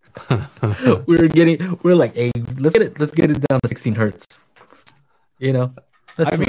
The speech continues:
Speaker 2: mean,
Speaker 1: let's make
Speaker 2: Joe,
Speaker 1: it.
Speaker 2: what do you, what do you think about this, this, uh, this rhythmic here.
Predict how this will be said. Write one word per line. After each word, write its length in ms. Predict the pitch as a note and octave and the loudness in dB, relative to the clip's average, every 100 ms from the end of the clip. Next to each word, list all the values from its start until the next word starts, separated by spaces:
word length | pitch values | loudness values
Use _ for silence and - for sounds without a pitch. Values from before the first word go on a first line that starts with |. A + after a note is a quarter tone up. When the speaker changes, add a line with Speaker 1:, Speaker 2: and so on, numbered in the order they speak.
| F#3 | -2
Speaker 2:
mean, 120 | D3 | -4
Speaker 1:
let's 220 | - E3 - | -6 -6 -4
make 140 | A2 | -4
Speaker 2:
Joe, 200 | - A#3+ | 0 0
Speaker 1:
it. 20 | E3 | 0
Speaker 2:
what 80 | E3 | -2
do 80 | A3 | -4
you, 60 | G#3+ | -6
what 100 | - | -4
do 40 | |
you 80 | G3+ | -6
think 220 | F#3 G#3+ | -6 -8
about 260 | G3+ B2+ F2+ | -6 -6 -6
this, 260 | G#2 F#2 - | -10 -12 -12
this, 280 | A2+ G2 A2+ | -10 -8 -8
uh, 460 | G2+ F#2+ F#2 F2+ F2 _ _ _ _ _ _ _ _ _ G2 | -8 -8 -8 -10 -14 _ _ _ _ _ _ _ _ _ -16
this 220 | F#2 - | -16 -14
rhythmic 600 | G2 A#2 - E2+ - - | -6 -6 -6 -12 -12 -18
here. 320 | - D#2+ D#2+ | -16 -14 -16